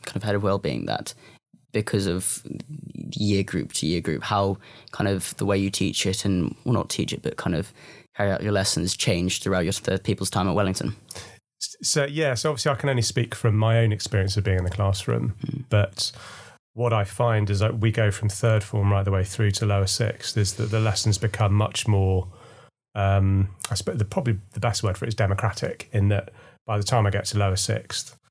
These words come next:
Speaker 2: I sit around a table with my lower sixth pupils, and it, it's more of a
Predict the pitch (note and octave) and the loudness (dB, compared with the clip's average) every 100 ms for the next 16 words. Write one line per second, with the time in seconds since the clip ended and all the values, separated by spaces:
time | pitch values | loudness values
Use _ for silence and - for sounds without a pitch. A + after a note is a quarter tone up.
0 | _ _ _ - - C#3 G#2 G2 G2+ - | _ _ _ -6 -2 0 2 2 0 0
1 | G2 F#2+ F#2+ G2 G2 F#2+ F#2+ - - - | 0 0 -2 0 2 2 0 -2 -4 -2
2 | G2 - B1+ - A#2+ G#2+ - C3 A#2 - | -2 -2 -4 -2 2 2 2 -2 -2 0
3 | A#2 A2+ A2+ A2 G2 F#2+ F#2+ | 2 4 4 4 2 2 0